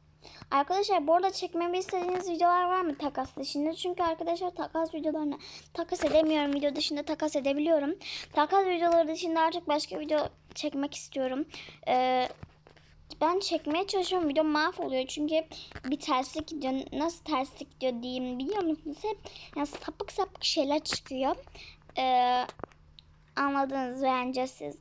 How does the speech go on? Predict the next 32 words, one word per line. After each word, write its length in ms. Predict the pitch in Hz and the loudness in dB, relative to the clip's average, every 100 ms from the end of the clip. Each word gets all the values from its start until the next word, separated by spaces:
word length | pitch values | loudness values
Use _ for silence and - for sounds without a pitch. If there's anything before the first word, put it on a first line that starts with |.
| - | -14
Çok 260 | - 143 - | -6 -6 -6
kişi 240 | - - | -12 -12
biliyor. 320 | - - 127 | -12 -12 -10
Bir 160 | - - | -10 -8
kişi, 200 | - - - - - | -6 -6 -8 -10 -6
bir 80 | 277 | -6
saniye 460 | - 269 262 262 254 | 0 0 2 0 0
direkt 260 | 269 269 | 0 0
adını 380 | - 262 262 269 | 0 0 0 -2
öyle 160 | 285 277 | -2 0
bir 40 | |
yapan 440 | 262 262 269 254 254 | -2 -2 -2 -2 -4
bir 60 | |
kişi 300 | 262 - 294 | -4 -4 -2
var. 220 | 277 269 392 - - - - - - - - 302 285 | 0 -2 -4 -10 -20 -20 -20 -20 -20 -10 0 0 2
Ama 220 | 294 392 | 2 2
koymayacağım. 640 | - 330 311 269 240 254 403 - - - - - - | 2 2 2 0 0 0 -2 -8 -20 -20 -20 -10 0
Değil 180 | 302 403 | 2 4
mi 140 | 370 | 2
Maya? 400 | 262 247 247 262 262 - | 4 2 2 -2 -4 -2
Evet 360 | 285 349 349 | 2 2 2
ya. 460 | 247 240 233 233 262 - _ - - - - - - - - 269 | 2 4 4 2 -2 -10 _ -20 -20 -20 -20 -20 -20 -20 -4 2
Ben 180 | 302 | 4
de 60 | 392 | 4
çok 180 | 415 403 - - - | 2 -2 -4 -12 -4
izleyemiyorum 640 | 269 277 392 453 359 302 | -2 0 0 2 4 6
ama 200 | 359 508 | 4 4
Defne'leri. 540 | 285 330 - 269 254 277 | 2 0 0 0 0 -2
Çünkü 280 | - 330 359 | 0 2 0
hep 160 | - | 0
beni 240 | 269 277 294 | 0 2 2
istiyorlar. 540 | - - 254 247 | -2 -4 -2 0